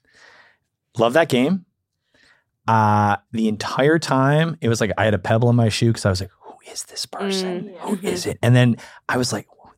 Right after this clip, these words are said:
Speaker 1: is it? Who is it?" And then at the end, it was Queen Latifah, and I just went, "Oh, right, Queen
Speaker 3: Yep.
Speaker 1: Latifah." You know, it was,
Speaker 3: Mm-hmm.
Speaker 1: I, it was amazing. So I,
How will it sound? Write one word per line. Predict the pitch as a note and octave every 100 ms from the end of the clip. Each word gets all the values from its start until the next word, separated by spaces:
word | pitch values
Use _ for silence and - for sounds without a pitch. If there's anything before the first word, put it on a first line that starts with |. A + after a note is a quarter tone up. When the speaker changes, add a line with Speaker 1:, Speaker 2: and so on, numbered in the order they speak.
| -
Speaker 1:
is | - -
it? | - -
Who | -
is | - -
it?" | - -
And | A#2
then | A#2+ A2
at | G2+
the | G#2+ -
end, | B2 B2 G#2+ G2+ G2 -
it | -
was | F#2+
Queen | - G2+
Latifah, | F#2 - F2+ - E2+ -
and | G2+
I |
just | G2 G2
went, | G2 F2+ - - - _
"Oh, | - B4 A#4 G#4 D4 C4+ A4+
right, | C#5 A#4 E4+ F3+ -
Queen | - A#3+ A#3
Speaker 3:
Yep. | A3
Speaker 1:
Latifah." | A3+ A3+ - - A#3
You | D#3+
know, | C3
it | B3+
was, | B3+ C#4+
Speaker 3:
Mm-hmm. | C#4+
Speaker 1:
I, | -
it | G#2+ G2
was | F#2+ -
amazing. | D2 D#2 G#2+
So | -
I, | F#3